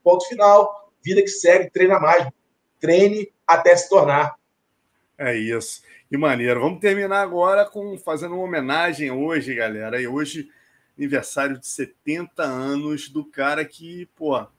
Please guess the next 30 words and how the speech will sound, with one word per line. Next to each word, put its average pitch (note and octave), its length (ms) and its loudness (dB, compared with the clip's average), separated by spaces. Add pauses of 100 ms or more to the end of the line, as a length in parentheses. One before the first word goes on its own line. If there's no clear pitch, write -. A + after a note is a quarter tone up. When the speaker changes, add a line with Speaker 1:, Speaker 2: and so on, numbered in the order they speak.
(120)
Speaker 2:
graças E3+ 360 -4
a F#3+ 100 -4
eu, D3+ 140 -6
como E3 320 -8
diz D#3+ 240 -12
o E3 80 -10
nosso E3 260 -4
amigo D3+ 320 -2
Jorge C#3+ 300 0
Guimarães, D3 440 -4
o E3+ 60 -12
pai F#3+ 340 2
da F#3+ 120 -2
matéria. B2 840 -2 (440)
Speaker 1:
É. C3 140 -4
Speaker 2:
Rorion B2 480 6
Gracie, C#3+ 640 -2
rapaz. G2+ 540 -12
Mestre C#3 500 -8
Rorion, B2 540 -4
filho C3+ 260 -10
mais B2 300 -8
velho B2 420 -8
de G#2 80 -12
Hélio A#2+ 240 -6
Gracie, B2 600 -8
fa-, B2 100 -10
completando B2 600 -14
setenta C3+ 560 -12
anos. B2+ 640 -8